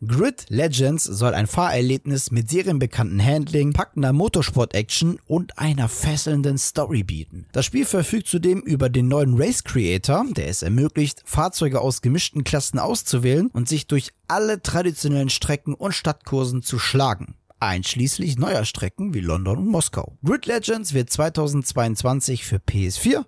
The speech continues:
P S fünf, Xbox One, Xbox Series und P C erscheinen.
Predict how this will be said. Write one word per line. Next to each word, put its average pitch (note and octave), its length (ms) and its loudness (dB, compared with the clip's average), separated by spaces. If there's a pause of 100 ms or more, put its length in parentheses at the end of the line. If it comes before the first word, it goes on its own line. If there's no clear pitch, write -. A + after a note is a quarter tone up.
(120)
P G2+ 120 -2
S F2+ 120 -4
fünf, G#3+ 400 0
Xbox A3+ 460 -2
One, D3+ 340 2
Xbox - 460 -2
Series C#3+ 560 2
und B3+ 240 -2
P D#3+ 160 2
C G2 320 0
erscheinen. F#2 800 0